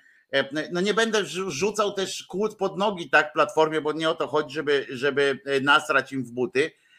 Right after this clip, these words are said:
E, no ale tutaj, no, trzeba przyznać, że e, że, e, jakby stabilniejszą o-,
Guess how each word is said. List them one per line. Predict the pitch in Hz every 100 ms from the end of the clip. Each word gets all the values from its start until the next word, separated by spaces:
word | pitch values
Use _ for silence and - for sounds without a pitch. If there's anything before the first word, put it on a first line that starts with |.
| _
E, | 135 - 165 -
no | 165
ale | 180 175
tutaj, | 185 196 190 185 180
no, | 170 -
trzeba | - 190 190 165
przyznać, | 160 160 170 170 135
że | 156 139 - _ _ -
e, | 135 143 147 143
że, | 120 - - 147 143 143 139 -
e, | 143 113 139 131 131 120 -
jakby | 147 143 139
stabilniejszą | - - 160 170 180 185 202 190 - 151 135
o-, | 131 127 127 127 127